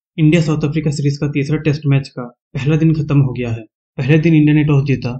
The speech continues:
और पहले बल्लेबाजी करने का निर्णय लिया।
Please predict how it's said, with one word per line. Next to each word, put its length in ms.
और 120
पहले 300
बल्लेबाजी 500
करने 260
का 100
निर्णय 360
लिया। 200